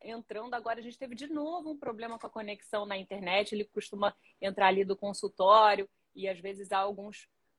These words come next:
problemas na conexão. Eu vou tentar mais uma vez, gente. Ele que vai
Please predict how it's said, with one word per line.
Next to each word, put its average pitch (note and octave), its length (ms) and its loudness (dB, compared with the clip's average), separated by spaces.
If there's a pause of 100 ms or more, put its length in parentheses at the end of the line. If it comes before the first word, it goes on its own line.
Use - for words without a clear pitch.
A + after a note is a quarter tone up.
problemas F#3+ 500 -8
na F#3+ 120 -8
conexão. G3+ 520 -8
Eu B3 80 -6
vou B3 120 -6
tentar A3 300 -2
mais G3+ 220 0
uma F#3 180 0
vez, G3 400 0
gente. E3 520 -6 (200)
Ele E3+ 180 -8
que F3+ 140 -8
vai F#3 200 2